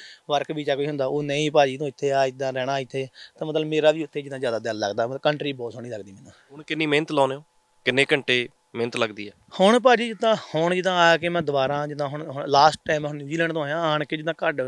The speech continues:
Speaker 1: ਟ੍ਰੇਨਿੰਗ ਕੀਤੀ ਆ, ਇੰਜਰੀਆਂ ਇੰਜਰੀਆਂ ਕਾਫੀ ਹੋਈਆਂ ਸੀ। ਤੇ ਜਿੱਦਾਂ ਹੁਣ ਕਿਤੇ ਨਾ ਕਿਤੇ ਮੈਚ ਤੋਂ ਟੀਮ ਸੱਦਦੇ ਆ, ਮਤਲਬ ਜਿਹੜੇ ਲੋਕ ਪਿਆਰ ਕਰਨ ਵਾਲੇ ਚਾਹੁੰਦੇ ਆ ਵੀ ਮਤਲਬ ਜਹਾਦਾ ਵੀ ਆਵੇ, ਜੋਧਾ ਵੀ ਆਵੇ, ਸਾਰੇ ਜੋਤੇ ਹੁਣੀ, ਸਾਰੇ ਮਤਲਬ ਸਾਡੇ ਬੋਲਟ ਹੁਣੀ ਆਉਣ। ਹੁਣ ਸਾਰੇ ਪਲੇਅਰਾਂ ਦੇ ਲੱਗੀਆਂ ਹੋਈਆਂ ਥੋੜ੍ਹੀਆਂ ਥੋੜ੍ਹੀਆਂ ਇੰਜਰੀਆਂ।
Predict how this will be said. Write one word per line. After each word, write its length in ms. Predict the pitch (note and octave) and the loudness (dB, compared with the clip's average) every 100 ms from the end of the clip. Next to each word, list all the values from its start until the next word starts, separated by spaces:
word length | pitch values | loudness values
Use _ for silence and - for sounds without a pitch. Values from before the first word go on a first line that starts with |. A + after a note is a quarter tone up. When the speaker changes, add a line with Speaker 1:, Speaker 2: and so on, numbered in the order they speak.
| B2+ | -6
Speaker 1:
ਟ੍ਰੇਨਿੰਗ 300 | - C3+ C3 | -4 -4 -4
ਕੀਤੀ 240 | B2 - C3+ | -12 -4 -4
ਆ, 60 | |
ਇੰਜਰੀਆਂ 260 | C#3 C3 C3 | -4 -6 -6
ਇੰਜਰੀਆਂ 220 | B2 C3 | -8 -6
ਕਾਫੀ 260 | C3 - D#3+ | -6 -4 -6
ਹੋਈਆਂ 260 | C#3 B2+ | -8 -8
ਸੀ। 180 | D3 E3 | -6 -8
ਤੇ 560 | _ - - - - E3 | _ -20 -20 -20 -12 -4
ਜਿੱਦਾਂ 140 | F3 | -4
ਹੁਣ 80 | F3 | -4
ਕਿਤੇ 180 | E3+ F3 | -4 -2
ਨਾ 60 | |
ਕਿਤੇ 140 | E3+ F3 | 0 0
ਮੈਚ 340 | E3+ D#3+ D#3 | 0 2 0
ਤੋਂ 100 | D#3+ | -2
ਟੀਮ 240 | E3 D#3 C#3+ | -6 -6 4
ਸੱਦਦੇ 480 | D3 C3+ D3 E3 | 4 4 0 6
ਆ, 160 | E3 D#3+ - | 6 6 -2
ਮਤਲਬ 240 | D#3 D3+ D3+ | -6 0 0
ਜਿਹੜੇ 160 | D3+ | 0
ਲੋਕ 220 | D#3 C#3+ C#3+ | -2 -4 0
ਪਿਆਰ 300 | D3+ C#3 C3+ | 2 2 0
ਕਰਨ 140 | D3 | -2
ਵਾਲੇ 140 | D3+ | 0
ਚਾਹੁੰਦੇ 340 | D3 C3 C3+ E3+ | 0 -2 2 2
ਆ 20 | |
ਵੀ 220 | E3+ E3+ D#3 | 2 -2 -6
ਮਤਲਬ 220 | C#3+ C#3 | -4 2
ਜਹਾਦਾ 380 | D#3+ C3+ C3 D3 | 4 4 2 2
ਵੀ 120 | D3+ | 2
ਆਵੇ, 280 | C#3+ C#3 C3+ | 2 0 -2
ਜੋਧਾ 300 | D#3 E3+ E3 | 2 2 2
ਵੀ 100 | D3+ | 2
ਆਵੇ, 160 | D3 | -2
ਸਾਰੇ 240 | C#3+ D#3 D3+ | 0 -2 -2
ਜੋਤੇ 320 | C#3+ - C#3+ | -6 -6 -6
ਹੁਣੀ, 120 | D#3 | -4
ਸਾਰੇ 240 | - D#3 | 2 4
ਮਤਲਬ 200 | E3+ D#3+ | 4 0
ਸਾਡੇ 200 | C#3+ C3 | -2 -2
ਬੋਲਟ 280 | C3+ C3+ D3 | 0 -2 -2
ਹੁਣੀ 160 | E3 D3+ | -4 -4
ਆਉਣ। 220 | C3+ E3+ | -2 2
ਹੁਣ 680 | G#3+ - - - - - A3 | 2 -2 -16 -16 -18 -14 -10
ਸਾਰੇ 340 | - A#3 C4 | 2 4 6
ਪਲੇਅਰਾਂ 340 | - E3+ F3+ G#3+ | 4 2 2 2
ਦੇ 60 | |
ਲੱਗੀਆਂ 240 | G3 D3 D#3 | 0 -2 -4
ਹੋਈਆਂ 120 | F#3+ | -4
ਥੋੜ੍ਹੀਆਂ 200 | D#3+ D3 | -4 -4
ਥੋੜ੍ਹੀਆਂ 140 | D#3 | -6
ਇੰਜਰੀਆਂ। 360 | C#3 A#2+ A2 | -6 -10 -12